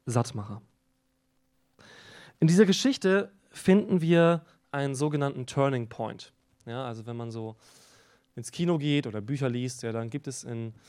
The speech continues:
in, in Geschichten immer einen gewissen Turning Point. Ähm, das ist meistens so ein Moment, wo das bisherige Narrativ, die bisherige Erzählung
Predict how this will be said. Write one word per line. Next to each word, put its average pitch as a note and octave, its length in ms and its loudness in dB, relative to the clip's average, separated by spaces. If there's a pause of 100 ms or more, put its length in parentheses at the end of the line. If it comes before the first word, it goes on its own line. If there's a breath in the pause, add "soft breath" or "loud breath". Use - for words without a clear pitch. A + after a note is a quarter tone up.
(380 soft breath)
in, A2+ 440 -2
in B2 80 -6
Geschichten C#3+ 400 -2
immer C#3+ 200 -2
einen B2+ 220 -4
gewissen B2 400 -8
Turning C3 520 0
Point. - 540 -6 (680 soft breath)
Ähm, G2 500 -4 (340)
das - 360 -2
ist B2+ 120 -2
meistens C#3 460 0
so B2 180 0
ein A#2+ 80 0
Moment, A#2 600 -2 (720 soft breath)
wo B2 580 4 (420)
das B2+ 160 -4
bisherige C#3+ 600 4
Narrativ, D3+ 1040 0
die A#2+ 80 -6
bisherige C3+ 480 -2
Erzählung D3+ 720 -2